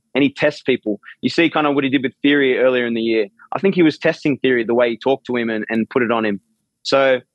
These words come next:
I've thought about that moment so many times. And when I went out there, I felt completely comfortable. Like, I've thought about being across from you. Your music's not gonna scare me. Like, you standing here is not gonna scare me. Like, this is, this is where I belong. And that's the attitude I kind of bring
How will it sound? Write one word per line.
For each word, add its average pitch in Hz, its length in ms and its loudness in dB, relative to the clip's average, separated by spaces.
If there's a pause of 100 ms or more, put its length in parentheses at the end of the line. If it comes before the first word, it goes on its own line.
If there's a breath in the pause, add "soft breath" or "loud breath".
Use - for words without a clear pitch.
(400)
I've - 180 -2
thought 170 200 0
about 143 200 0
that 135 140 0
moment 135 260 -4
so 131 120 -4
many 123 160 -4
times. 143 300 -2
And 127 80 -2
when 143 100 -2
I 139 40 0
went 135 140 -2
out 135 200 -2
there, 127 180 2
I 131 80 -2
felt 135 240 -2
completely 113 400 -8
comfortable. 104 400 -4 (180)
Like, 123 140 0
I've 147 140 -2
thought 143 180 2
about 127 220 0
being 120 160 -2
across 113 260 -4
from 113 160 -4
you. 110 80 0
Your 123 160 0
music's 139 400 0
not 127 140 -4
gonna 117 160 -6
scare 117 260 0
me. 107 180 -2 (240 soft breath)
Like, 117 180 -2
you 147 120 2
standing 139 340 0
here 127 140 0
is 113 80 -4
not 123 140 -2
gonna 113 120 -4
scare 117 280 0
me. 113 120 0
Like, 107 180 0
this 139 140 -2
is, 127 120 0 (120)
this 139 120 0
is 135 80 2
where 135 160 4
I 127 40 2
belong. 117 400 -2
And 120 100 -4
that's 127 160 -4
the - 120 -2
attitude 127 380 -2
I 117 100 2
kind 120 200 -6
of 104 80 -8
bring 117 380 -4